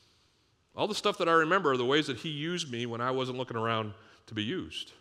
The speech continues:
And it's in those moments that I drew closer to my Savior. And you will too. I think Martha sat down at the, the feet of Jesus, and, and it's what shaped her for these next conversations, like the one that she had with him in John chapter eleven.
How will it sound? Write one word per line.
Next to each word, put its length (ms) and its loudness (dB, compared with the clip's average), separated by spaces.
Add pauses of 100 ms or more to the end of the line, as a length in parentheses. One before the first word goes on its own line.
(1120)
And 100 -6
it's 140 -6
in 60 -4
those 200 -2
moments 360 -4
that 100 -6
I 100 -2
drew 140 -6
closer 360 -8
to 60 -8
my 140 -6
Savior. 520 -10 (640)
And 120 -4
you 100 0
will 100 4
too. 260 -6 (600)
I 60 -4
think 140 -2
Martha 280 4
sat 260 2
down 220 4
at 100 -4
the, 200 2 (420)
the 100 -4
feet 220 2
of 60 2
Jesus, 420 2
and, 140 0 (240)
and 80 0
it's 120 0
what 160 4
shaped 400 6
her 140 8
for 120 0
these 200 4
next 180 4
conversations, 640 4
like 120 4
the 80 -2
one 160 2
that 100 0
she 140 2
had 160 4
with 120 2
him 120 2
in 80 -2
John 240 2
chapter 300 2
eleven. 360 2